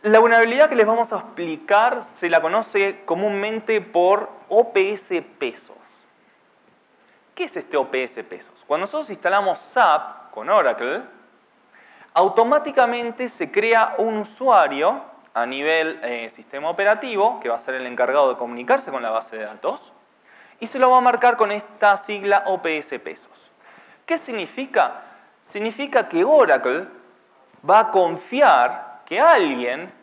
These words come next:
en algún momento ya autenticó a este usuario que esté marcado como O P S Pesos. Se desentiende totalmente de la autenticación.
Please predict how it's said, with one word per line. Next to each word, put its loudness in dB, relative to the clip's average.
en -8
algún 2
momento -2
ya 6
autenticó 2
a 0
este -12
usuario -2
que -8
esté -10
marcado 2
como -2
O -4
P -2
S -8
Pesos. -18
Se -6
desentiende -6
totalmente -4
de -2
la 4
autenticación. -4